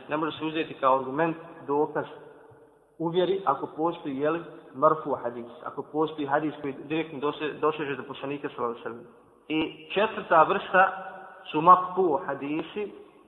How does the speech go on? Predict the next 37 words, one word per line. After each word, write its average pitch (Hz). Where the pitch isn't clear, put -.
a 135
to 190
su 190
hadisi 156
čiji 151
sened 190
doseže 190
samo 214
do 160
tabiina, 151
znači, 123
generacije 151
iza 156
ashaba 151
ili 185
nekog 190
poslije 190
njih, 143
u 147
drugim 165
generacijama 147
koje 135
dolaze 151
iza 135
tabiina. 120
Znači, 143
to 185
je 156
hadis 170
čiji 151
sened 170
doseže 180
samo 202
do 156
tabiina 165
ili 160
nekoga 180